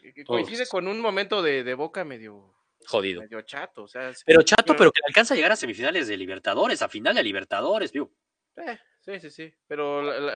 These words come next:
Speaker 1: la, la verdad es como ver a Cruz Azul con el América. O sea, ya ven a River y, y
Speaker 3: Sí,
Speaker 1: pues,
Speaker 3: sí,
Speaker 1: se
Speaker 3: sí,
Speaker 1: hace así,
Speaker 3: sí,
Speaker 1: ¿eh?
Speaker 3: sí, sí, sí.
Speaker 1: O sea,
Speaker 3: Oye,
Speaker 1: yo quería
Speaker 3: y
Speaker 1: que, que,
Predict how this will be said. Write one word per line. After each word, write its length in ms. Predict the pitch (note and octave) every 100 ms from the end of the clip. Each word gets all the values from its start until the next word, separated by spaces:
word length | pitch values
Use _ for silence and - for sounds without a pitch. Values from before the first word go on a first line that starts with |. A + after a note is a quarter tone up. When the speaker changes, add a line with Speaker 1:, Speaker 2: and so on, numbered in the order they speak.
| D3
Speaker 1:
la, 120 | C#3+
la 160 | D3 D3
verdad 180 | E3 G3+
es 80 |
como 200 | - F#3
ver 140 | D3 F3
a 100 | F3
Cruz 120 | D#3
Azul 160 | F3 E3+
con 160 | D#3+
el 100 | C3
América. 380 | B2 D3 C#3 - _ _ _ -
O 160 | -
sea, 180 | D#4+ D3
ya 300 | C#3+ F3 G3+
ven 320 | F#3 E3 G3+
a 60 | G3+
River 360 | E3+ G3+ G#3 F#3+
y, 580 | D#3 B2+ A#2 A2+ A2+ A2
y 40 |
Speaker 3:
Sí, 180 | A#2 G#2
Speaker 1:
pues, 120 | B2 C3
Speaker 3:
sí, 120 | B2
Speaker 1:
se 60 | -
Speaker 3:
sí, 60 |
Speaker 1:
hace 20 |
así, 140 | A#2 -
Speaker 3:
sí, 60 | -
Speaker 1:
¿eh? 80 | - - -
Speaker 3:
sí, 80 | C#4
sí, 100 | -
sí. 60 |
Speaker 1:
O 120 | - -
sea, 240 | D3+ D3+
Speaker 3:
Oye, 80 | D3+ F3+
Speaker 1:
yo 120 | E3
quería 220 | G#3+ G3+
Speaker 3:
y 40 | G3+
Speaker 1:
que, 340 | G3 E3+ D3
que, 180 | D3